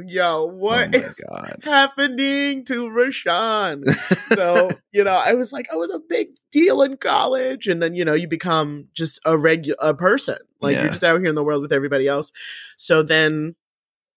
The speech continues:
Speaker 1: I was just, like, in Tacoma, which I enjoyed Tacoma, but again, I was just back in my, my room from high school. So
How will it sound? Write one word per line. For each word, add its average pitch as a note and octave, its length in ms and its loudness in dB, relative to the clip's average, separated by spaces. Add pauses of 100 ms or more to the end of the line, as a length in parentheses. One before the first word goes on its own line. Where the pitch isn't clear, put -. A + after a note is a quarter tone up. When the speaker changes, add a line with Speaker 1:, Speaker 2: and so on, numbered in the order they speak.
(260)
Speaker 1:
I C3+ 60 -2
was D3+ 140 2
just, C#3+ 180 -4
like, C#3 200 0
in E3+ 160 0
Tacoma, D3 600 0
which C#3+ 380 -2
I D#3 140 6
enjoyed D#3 440 2
Tacoma, C#3 460 -2
but A#2+ 200 0
again, C3+ 280 2
I B2 80 -2
was C#3 160 -2
just C3+ 160 -6
back C3 180 0
in C3+ 80 -8
my, B2+ 220 -2
my C3 320 -4 (120)
room D3 200 -2
from C3+ 180 -4
high C3 220 -2
school. - 340 -8
So A2+ 420 -2